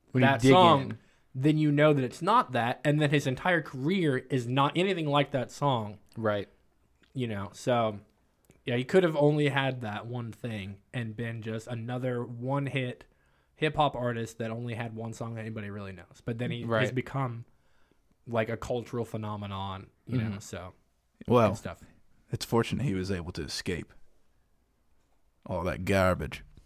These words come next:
Speaker 1: Escape what garbage?
Speaker 3: Being typecast into that place with that song.
Speaker 1: Yeah.
Speaker 3: You know, so, but he came out, he's, I mean, his music lyrically, too, is just important for, like,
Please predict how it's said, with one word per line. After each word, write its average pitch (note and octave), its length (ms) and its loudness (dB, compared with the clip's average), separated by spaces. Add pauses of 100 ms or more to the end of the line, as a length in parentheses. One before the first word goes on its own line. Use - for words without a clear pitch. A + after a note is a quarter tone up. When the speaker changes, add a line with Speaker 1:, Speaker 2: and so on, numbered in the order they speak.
(720)
Speaker 1:
Escape - 380 -6
what G#2+ 100 -14
garbage? G#2+ 500 -16 (560)
Speaker 3:
Being B2+ 180 6
typecast A#2 600 6
into G2+ 180 2
that G2+ 220 2 (360)
place B2 420 4
with G#2 120 2
that G2+ 240 2
song. B2 420 0 (240)
Speaker 1:
Yeah. G#2+ 240 -6 (800)
Speaker 3:
You G#2+ 140 2
know, F#2 180 2 (260)
so, F#2+ 380 2 (180)
but A#2 140 6
he C3+ 120 8
came C3+ 260 6
out, B2 220 6 (100)
he's, D#3 240 4 (720)
I C3+ 40 2
mean, D3 200 6
his C3+ 200 8
music C#3 600 6
lyrically, A2+ 520 4
too, A2 320 4
is G2+ 180 -2 (160)
just A#2 300 2
important A#2+ 560 6
for, G#2 200 2
like, G2 180 2